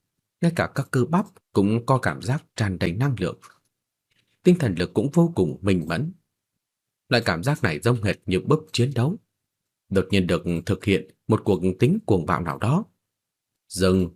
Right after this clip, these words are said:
dừng lại ngay!" Lâm Bắc Thần thét lớn. Trợ lý giọng nói thông minh Tiểu Cơ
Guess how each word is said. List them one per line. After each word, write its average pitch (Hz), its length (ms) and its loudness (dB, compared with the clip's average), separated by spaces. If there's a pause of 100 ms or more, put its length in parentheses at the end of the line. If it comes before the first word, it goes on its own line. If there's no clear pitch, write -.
dừng 101 260 2
lại 82 120 0
ngay!" 127 300 -2 (680)
Lâm 85 340 0
Bắc 113 180 -4
Thần 76 180 -2
thét - 200 -6
lớn. 123 200 0 (1080)
Trợ 123 100 4
lý 143 160 4
giọng 92 220 -2
nói 131 180 0
thông 98 200 0
minh 87 280 -2
Tiểu 76 300 -2
Cơ 107 220 0